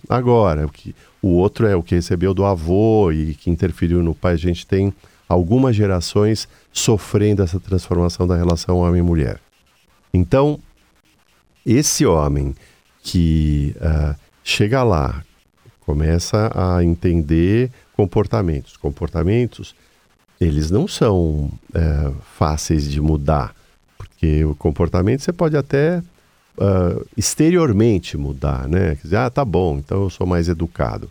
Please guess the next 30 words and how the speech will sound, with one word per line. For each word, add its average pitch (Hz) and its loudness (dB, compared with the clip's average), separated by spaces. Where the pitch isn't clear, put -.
legal. 71 -4
Ah, 92 0
então 110 0
eu 117 2
não 107 2
vou 92 0
xingar, 78 -2
legal." 76 -2
Mas 117 0
não 180 2
é 90 2
só 139 -2
isso, 80 -4
né? 80 2
É, 78 -2
o, 78 -4
a 82 -2
muda-, 82 -2
a 76 -2
mudança 76 -2
tem 107 -2
que - -10
ser 104 -2
bem 87 2
mais 101 2
profunda, 123 0
e 95 2
aí, 87 2
conforme 113 0
o, 82 -2